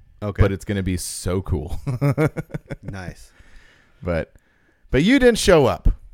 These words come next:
Speaker 2: Which
Speaker 1: I
Speaker 2: was
Speaker 1: didn't. My, that was, and this was all on me. I could have shown up,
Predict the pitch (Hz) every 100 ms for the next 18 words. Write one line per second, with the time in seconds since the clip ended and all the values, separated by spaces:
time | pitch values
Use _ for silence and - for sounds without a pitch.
0 | - 107 131 165 151 117 104 104 131 180
1 | 196 180 139 165 175 139 123 _ 127 135
2 | 147 143 113 - 127 135 127 120 113 120
3 | 135 - - 120 - 120 123 123 135 123
4 | 123 143